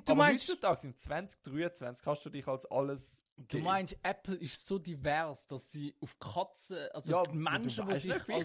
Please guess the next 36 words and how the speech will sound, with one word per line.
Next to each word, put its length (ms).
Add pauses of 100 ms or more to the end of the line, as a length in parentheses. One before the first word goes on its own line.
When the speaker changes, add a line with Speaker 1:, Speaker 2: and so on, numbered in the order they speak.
Speaker 2:
als 100
Katzen 320
ausgeben? 500 (280)
Speaker 1:
Vielleicht 600
ist 200
ja 100
die 120
Community 640
riesig. 520 (100)
Speaker 2:
Ah, 640
Speaker 1:
Wissen 260
Speaker 2:
so 40
wie 80
Speaker 1:
wir 40
Speaker 2:
das 200
Speaker 1:
jetzt, 60
weißt 200
Speaker 2:
Puppy 120
Play 320
da. 360
Speaker 1:
Ja, 480
eben. 200
Speaker 2:
Ah, 120
ja, 160
das 180
Speaker 1:
Also 180
Speaker 2:
könnte 140
Speaker 1:
eigentlich 180
Speaker 2:
schon 100
Speaker 1:
mit 100
Speaker 2:
sein. 100
Speaker 1:
Hunden 200
hätte 180
es 80
noch 120
mehr 120